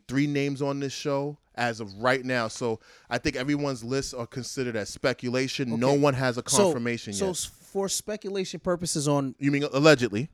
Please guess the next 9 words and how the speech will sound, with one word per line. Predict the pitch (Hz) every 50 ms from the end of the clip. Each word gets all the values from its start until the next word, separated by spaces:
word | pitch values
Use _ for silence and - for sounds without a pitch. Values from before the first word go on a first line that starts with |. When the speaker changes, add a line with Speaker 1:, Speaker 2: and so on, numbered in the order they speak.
| _ -
Speaker 2:
Allegedly, | 151 196 233 214 175 180 151 135 120 107 - _ _ _ - -
on | 160 156 156 156
Mark | 175 196 202 -
Morell's | 160 147 143 202 226 254 247 180 156
list, | 147 127 101 - - - - - - - _ _ _ _ _ _ _ _ _ _ _ _ -
okay? | 131 113 - 160 160 180 208 240 - _ _ _ _ _ _
Allegedly, | 156 165 202 254 240 180 190 156 131 127 104 110 - _ _ _ _ _ _ _ _ _ _ _ _ _ _ -
Brandy | 135 127 139 135 131 127 120
Rhodes. | 120 139 156 180 202 233 220 - - - -